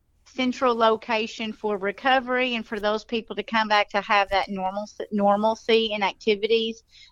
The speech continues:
So, um, that was a, a really neat, um,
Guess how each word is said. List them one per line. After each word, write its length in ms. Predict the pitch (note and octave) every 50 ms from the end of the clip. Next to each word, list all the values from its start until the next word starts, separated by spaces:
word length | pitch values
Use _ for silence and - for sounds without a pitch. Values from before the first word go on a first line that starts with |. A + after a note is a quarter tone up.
| _
So, 720 | - - - A3+ G3 F#3+ F#3+ F#3+ F#3+ F#3+ F#3+ F#3 F3+ F#3 _ _ _ _ _ _ _ _ _ _ _ _ -
um, 300 | G3+ F#3+ F#3 F3+ E3+ - -
that 200 | A#3 B3 - -
was 200 | B3+ A#3 A3 A3
a, 100 | G#3+ G3 F#3 -
a 80 | - G3
really 420 | F3+ F#3 G3+ G#3 A3 A3 G#3+ G#3+
neat, 400 | G#3 G3+ G#3 G#3 G3+ G3 F#3+ - - -
um, 440 | G3 G3 F#3 F3+ F3 E3+ E3+ F3